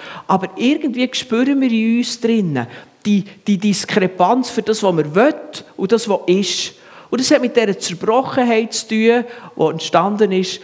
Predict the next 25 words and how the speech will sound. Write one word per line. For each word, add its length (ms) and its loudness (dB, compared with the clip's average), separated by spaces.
aus 200 -2
der 120 -8
zerbrochenen 600 -2
Beziehung 460 -6
zu 160 -8
Gott. 540 -10
Und 140 4
aus 120 2
dieser 300 4
inneren 520 4
Zerbrochenheit 920 4
folgt 380 4
auch 80 2
die 200 0
äußere 440 4
Zerbrochenheit 840 2
in 60 -4
Form 300 2
von 120 -4
gestörten 520 -2
Beziehungen, 680 0
in 80 0
Form 260 2
von 140 -8
Krankheit, 680 2